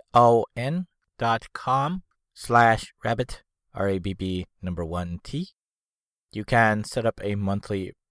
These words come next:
recurring subscription there at a price point of your choice.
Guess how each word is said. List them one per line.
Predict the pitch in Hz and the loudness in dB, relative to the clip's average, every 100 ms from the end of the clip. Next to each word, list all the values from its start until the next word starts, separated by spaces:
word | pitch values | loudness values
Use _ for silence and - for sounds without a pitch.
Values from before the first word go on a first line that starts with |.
| _ | _
recurring | 104 - 117 107 107 107 | -6 -2 0 2 2 -4
subscription | - - 92 - - - 101 | -8 -12 -12 -8 -8 -6 -4
there | 110 151 202 _ _ _ _ | -2 -2 -4 _ _ _ _
at | 104 101 | -4 0
a | 104 98 95 - | 0 0 -2 -8
price | - 107 | -6 -6
point | - 120 127 - | -4 -6 -8 -8
of | 98 95 | -8 -6
your | 87 | -8
choice. | 85 - 190 - | -6 -10 -10 -14